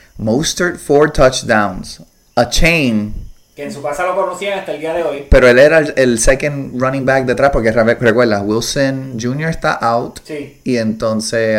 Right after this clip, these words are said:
Speaker 1: a chain
Speaker 2: A chain es rookie, él fue
Speaker 1: el
Speaker 2: third
Speaker 1: rookie,
Speaker 2: round, ¿verdad?
Speaker 1: sí.
Speaker 2: Sí.
Speaker 1: Entonces él tenía un po-, un poquito de hype y entonces lo decidieron mover, este,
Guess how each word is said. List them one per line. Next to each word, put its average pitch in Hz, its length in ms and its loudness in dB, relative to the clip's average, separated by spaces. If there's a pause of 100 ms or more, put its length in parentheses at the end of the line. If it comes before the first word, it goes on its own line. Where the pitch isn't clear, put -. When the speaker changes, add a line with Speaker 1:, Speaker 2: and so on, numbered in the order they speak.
Speaker 1:
a - 40 -
chain 143 580 -4
Speaker 2:
A 170 80 -8
chain 170 200 -8
es 208 120 0
rookie, 220 240 -2
él 180 100 -4
fue 123 120 0
Speaker 1:
el 123 60 0
Speaker 2:
third 135 100 2
Speaker 1:
rookie, 143 320 4
Speaker 2:
round, - 280 0
¿verdad? 117 320 6
Speaker 1:
sí. - 40 -
Speaker 2:
Sí. - 100 -8
Speaker 1:
Entonces 120 380 -4
él 113 100 0
tenía 151 220 -4
un 170 80 -4
po-, 170 80 -2
un 165 80 -6
poquito 165 280 0
de 165 80 0 (160)
hype 202 200 -6
y - 20 -4
entonces 131 320 -6
lo 123 80 -2
decidieron 117 500 -2
mover, 147 580 -4 (120)
este, 135 1000 -4